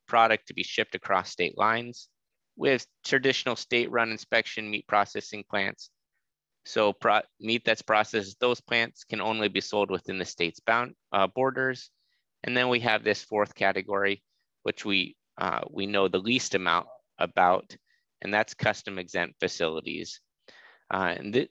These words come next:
the purpose of custom exempt is that meat is not labeled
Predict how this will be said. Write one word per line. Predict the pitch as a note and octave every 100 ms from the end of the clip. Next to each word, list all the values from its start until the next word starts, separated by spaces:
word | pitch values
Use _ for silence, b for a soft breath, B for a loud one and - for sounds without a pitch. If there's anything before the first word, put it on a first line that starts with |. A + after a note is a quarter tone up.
| _
the | - -
purpose | C#3+ C3+ A#2+
of | A#2+ -
custom | A#2+ - A2
exempt | F#2+ - C#3 C#3
is | A#2+ G#2
that | G2+ F2+
meat | G2 A2+ A2+
is | G#2+
not | G#2+ F2+
labeled | F#2 A2 A2+